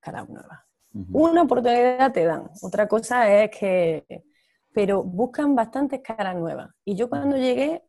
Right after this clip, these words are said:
Speaker 1: de hecho, una de las cosas que me hizo quedarme es que nada más llegar, sin hablar muy bien portugués, porque no estudié, pues
Speaker 2: Ujú.
Speaker 1: ya estaba haciendo teatro, ya estaba, ya me estaban llamando para casting, ya estaba, eh,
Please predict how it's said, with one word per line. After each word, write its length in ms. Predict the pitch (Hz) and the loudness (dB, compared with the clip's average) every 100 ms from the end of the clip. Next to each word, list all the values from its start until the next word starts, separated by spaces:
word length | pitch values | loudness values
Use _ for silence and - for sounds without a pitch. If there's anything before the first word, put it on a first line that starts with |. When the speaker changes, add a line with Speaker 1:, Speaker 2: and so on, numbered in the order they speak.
| _ _ | _ _
Speaker 1:
de 260 | - - | -16 -10
hecho, 360 | 160 - 208 - _ | -10 -6 -8 -8 _
una 180 | 170 165 | -14 -12
de 100 | 147 | -10
las 140 | 160 _ | -12 _
cosas 240 | - 185 190 | -12 -10 -6
que 100 | 175 | -2
me 100 | 170 | -2
hizo 120 | 190 | 0
quedarme 480 | 190 214 233 294 - | 2 4 4 0 -4
es 100 | 185 | -12
que 120 | - 190 | -6 -2
nada 260 | 180 170 | 0 0
más 180 | 170 170 | 0 0
llegar, 600 | 160 175 196 214 233 254 _ _ | 0 0 2 2 0 -2 _ _
sin 240 | - 185 175 | -8 -2 0
hablar 320 | 165 170 175 | 2 2 2
muy 120 | 175 | 2
bien 140 | 170 170 | 0 0
portugués, 520 | 170 170 170 185 262 | -4 -8 -6 -2 -4
porque 220 | - - 160 | -4 -8 -4
no 120 | 165 | -4
estudié, 520 | 165 170 196 233 311 _ _ _ - | -6 -6 -2 -4 -4 _ _ _ -12
pues 280 | 98 175 160 | -4 -4 -4
Speaker 2:
Ujú. 80 | - | -6
Speaker 1:
ya 120 | 190 | -6
estaba 260 | 185 - 190 | -4 -2 -4
haciendo 360 | 180 190 185 190 | -2 -4 -2 0
teatro, 480 | 220 240 247 269 294 | 2 4 2 2 0
ya 160 | 180 | 0
estaba, 340 | 180 196 185 175 | 0 0 0 0
ya 100 | 180 | 0
me 80 | 185 | -4
estaban 340 | - 196 190 | -6 -6 -2
llamando 840 | 185 185 190 180 180 180 180 175 160 | -2 0 0 2 2 2 2 0 -4
para 200 | 180 180 | -2 -2
casting, 580 | 185 247 - 277 285 294 | 0 -2 0 0 2 2
ya 100 | 196 | 2
estaba, 580 | - - 185 190 185 185 175 | 0 -4 -6 -2 0 0 -2
eh, 460 | - - - 156 | -8 -14 -20 -20